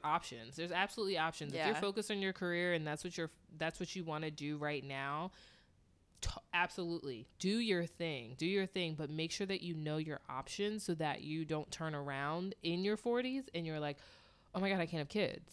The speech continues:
Speaker 2: Yeah.
Speaker 1: You know, I know for me that my, my family history, just give a little personal tidbit, my, the women in my family went through menopause early,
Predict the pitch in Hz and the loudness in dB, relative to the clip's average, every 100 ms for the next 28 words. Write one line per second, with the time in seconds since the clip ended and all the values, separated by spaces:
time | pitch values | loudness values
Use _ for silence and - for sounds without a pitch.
0 | - 175 165 147 156 - - 180 180 160 | -14 -6 -2 -2 -6 -12 4 8 8 8
1 | 170 233 196 220 220 208 202 175 165 165 | 6 6 10 12 12 6 4 0 0 0
2 | 196 277 294 - - _ _ 165 170 165 | 0 0 -6 -14 -20 _ _ -2 4 6
3 | 156 - 160 160 175 - 143 143 - 196 | 6 2 0 0 -2 -6 -4 -4 -2 -2
4 | 214 226 233 233 - 254 262 277 - - | 0 -2 -4 -6 -4 -2 0 -2 -6 -14
5 | - - - - 151 151 151 170 165 170 | -18 -20 -18 -8 -6 -4 -4 -4 -4 -4
6 | 165 - 175 202 214 - - 143 147 147 | -4 -6 -4 -2 -4 -6 -10 -8 -4 -2
7 | 156 - 160 156 165 180 170 165 165 156 | -2 -4 -4 -2 -2 -2 -4 -4 -4 -4
8 | 151 143 147 139 139 135 131 - 123 101 | -6 -6 -6 -6 -6 -6 -6 -10 -10 -10
9 | - | -12